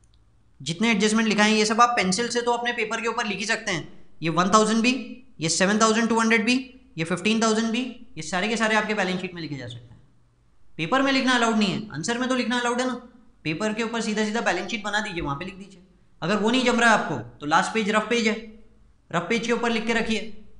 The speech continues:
कि balance sheet के अंदर में यही है। तो जब balance sheet बनाओगे बस रफ page की तरफ देखते रहना,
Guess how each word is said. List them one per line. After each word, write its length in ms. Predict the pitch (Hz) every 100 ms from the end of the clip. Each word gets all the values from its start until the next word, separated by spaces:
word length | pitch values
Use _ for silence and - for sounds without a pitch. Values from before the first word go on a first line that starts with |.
| - - - -
कि 160 | 190 202
balance 300 | 165 170 208
sheet 140 | 214
के 60 | 208
अंदर 180 | 214 214
में 80 | 214
यही 200 | 202 202
है। 120 | 196
तो 140 | 190 202
जब 160 | 214
balance 280 | 190 185 214
sheet 120 | 226
बनाओगे 280 | 214 220 233
बस 140 | 226 185
रफ 120 | 202 196
page 160 | 220
की 60 | 220
तरफ 160 | 208 185
देखते 260 | 180 185 233
रहना, 180 | 226